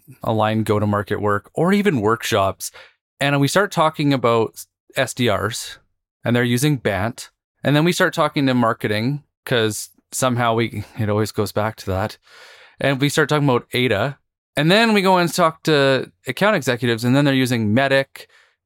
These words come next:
mainly, maybe others. But it's like, okay, so if we stop putting ourselves first and we put the buyers first, what would that look like instead? And I know that kinda sounds like an ugly truth, but, like, what are the lead stages?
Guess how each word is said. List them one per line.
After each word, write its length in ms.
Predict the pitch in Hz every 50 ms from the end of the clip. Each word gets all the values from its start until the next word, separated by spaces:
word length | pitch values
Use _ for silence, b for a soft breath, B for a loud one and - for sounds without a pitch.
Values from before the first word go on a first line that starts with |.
| _ -
mainly, 720 | - - 127 135 135 131 131 123 113 113 110 113 120 120 120 123 123 - - _ _ -
maybe 340 | 113 120 127 120 113 110 117
others. 380 | 123 131 127 113 113 - - b b b b b _ _ _ _
But 120 | 165 170
it's 100 | 170 -
like, 160 | 180 175 -
okay, 500 | 147 170 160 - 131 101 101 113 135 131 - _
so 520 | - - - 160 156 151 151 143 - - _ _ _ _ _ _
if 160 | - 143 - -
we 100 | 180 175
stop 440 | - - - 196 196 226 240 - _ _
putting 280 | - 175 165 160 156 151
ourselves 560 | 135 127 - - 135 123 127 123 117 - -
first 400 | - - 110 104 104 101 - -
and 80 | 120
we 80 | 117 117
put 180 | - - 123 -
the 80 | 120
buyers 580 | 107 - - 113 123 135 131 120 110 101 98 101
first, 640 | - - - 113 104 104 101 - - - - - - _ _
what 140 | 123 139 143
would 160 | 160 143 -
that 240 | 117 120 147 135 110
look 160 | 113 110 -
like 160 | 113 110 - -
instead? 560 | 104 101 - - 147 143 131 - - - _ _ _ _ _ _ _
And 80 | - 131
I 60 | 147
know 200 | 185 208 208 170
that 160 | 143 127 - - _ - -
kinda 200 | - 131 113 110
sounds 240 | - - 113 113 107
like 120 | 117 104
an 80 | 107 101
ugly 380 | - 113 123 113 110 107 104 95
truth, 580 | - - 127 127 127 110 107 113 117 - - _
but, 180 | - 120 107 110
like, 320 | 120 120 117 - - B B B B B B B _ _ _ -
what 360 | - 104 104 110 123 135 147
are 80 | 151
the 120 | 147 156 151
lead 280 | 143 139 185 226 -
stages? 760 | - - - 117 110 107 98 101 - 69 - - - - -